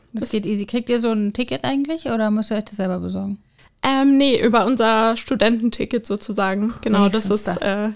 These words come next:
Speaker 2: ja, das ist sehr
Speaker 1: Muss
Speaker 2: schön.
Speaker 1: man nicht auf die Straße gehen.
Speaker 2: <laughs> Nee.
Speaker 1: Okay.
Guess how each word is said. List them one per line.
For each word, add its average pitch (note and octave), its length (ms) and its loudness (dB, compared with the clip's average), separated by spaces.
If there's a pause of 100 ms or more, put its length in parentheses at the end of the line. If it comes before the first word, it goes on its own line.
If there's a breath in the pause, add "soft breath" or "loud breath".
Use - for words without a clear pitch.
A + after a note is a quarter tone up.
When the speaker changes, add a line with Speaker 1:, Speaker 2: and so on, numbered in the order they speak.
Speaker 2:
ja, A3+ 160 2
das A3+ 180 -2
ist - 160 -4
sehr - 100 0
Speaker 1:
Muss A#3 100 -2
Speaker 2:
schön. A3 140 6
Speaker 1:
man A#3 140 8
nicht G3 140 6
auf F#3+ 80 4
die G3 80 2
Straße F#3 380 -2
gehen. G3 240 -4
Speaker 2:
<laughs> - 40 -6
Nee. E4 120 6 (840 loud breath)
Speaker 1:
Okay. G3 380 -4